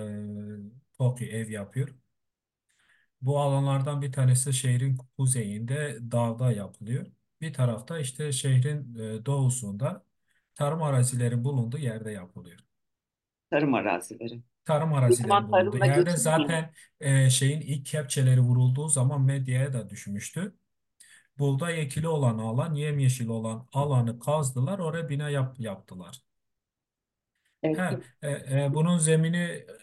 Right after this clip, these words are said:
Speaker 1: nasıldır? Bu-, bunu birçok sorguladık. Defalarca belediye ile diğer yerlere de biz görüştük. E, işte zemin etüdü yapılmıştır, bina yapmaya uygundur,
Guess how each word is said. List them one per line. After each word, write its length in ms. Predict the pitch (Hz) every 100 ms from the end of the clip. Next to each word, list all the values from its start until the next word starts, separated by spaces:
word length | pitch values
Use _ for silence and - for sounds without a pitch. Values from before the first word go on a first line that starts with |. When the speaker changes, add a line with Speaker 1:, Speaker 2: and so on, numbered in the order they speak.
| -
Speaker 1:
nasıldır? 760 | 131 156 156 160 151 156 147 -
Bu-, 120 | 117 -
bunu 320 | 117 120 139
birçok 340 | 139 - 147 139
sorguladık. 680 | 143 139 139 139 135 123
Defalarca 680 | 117 110 113 127 135 131 131
belediye 480 | 127 117 120 120 135
ile 240 | 135 131 123
diğer 200 | 127 127
yerlere 500 | 127 123 131 127 110
de 120 | 101
biz 160 | 104
görüştük. 580 | - 98 120 - 175 185 _ _ - - _
E, 600 | 117 113 113 110 110 117
işte 260 | 127 - 143
zemin 300 | 131 131 151
etüdü 340 | 151 139 -
yapılmıştır, 960 | 147 139 131 147 165 135 - 151 160 - -
bina 380 | 120 123 135 139
yapmaya 540 | 131 127 127 123 139
uygundur, 680 | 123 120 113 131 127 107